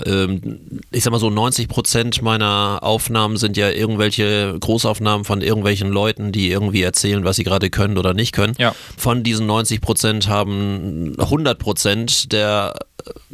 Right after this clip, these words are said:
Speaker 1: Menschen noch einen sogenannten Beauty-Filter drüber, der dann Frame für Frame gerechnet
Speaker 2: Ja,
Speaker 1: wird.
Speaker 2: okay. Da wird deins
Speaker 1: Ähm,
Speaker 2: wahrscheinlich dann besser abschneiden.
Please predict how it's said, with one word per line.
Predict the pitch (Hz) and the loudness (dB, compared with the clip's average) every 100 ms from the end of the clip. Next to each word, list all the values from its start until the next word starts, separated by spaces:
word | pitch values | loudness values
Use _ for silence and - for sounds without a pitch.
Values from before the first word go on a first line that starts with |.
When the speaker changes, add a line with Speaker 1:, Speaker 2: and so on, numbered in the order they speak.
| - | -10
Speaker 1:
Menschen | - 113 113 - 113 110 98 | 0 0 2 0 -2 -2 -2
noch | 110 110 - | 0 0 0
einen | 107 101 | 0 2
sogenannten | 98 101 104 104 98 104 101 98 95 92 92 82 | 2 2 2 0 0 0 2 2 0 0 0 0
Beauty-Filter | 101 127 - 107 90 65 - 98 87 87 82 | 0 0 2 2 2 0 0 0 2 0 0
drüber, | - 95 90 95 120 - - - - - 104 | -2 0 2 2 0 -4 -18 -20 -20 -4 0
der | 101 | 2
dann | 101 | 0
Frame | - 107 104 | 0 0 0
für | 110 | -2
Frame | - 110 117 | 0 0 2
gerechnet | 104 87 90 98 | 0 0 0 0
Speaker 2:
Ja, | 92 98 | 2 2
Speaker 1:
wird. | 98 92 | 2 0
Speaker 2:
okay. | - 98 87 87 - - | -2 -2 -2 -4 -12 -4
Da | 98 95 | -2 0
wird | 95 104 104 | 2 2 2
deins | 104 104 | 2 2
Speaker 1:
Ähm, | |
Speaker 2:
wahrscheinlich | 104 104 104 98 | 2 2 2 2
dann | 104 98 | 0 0
besser | 98 98 | -2 -2
abschneiden. | - - 92 85 | -2 0 0 0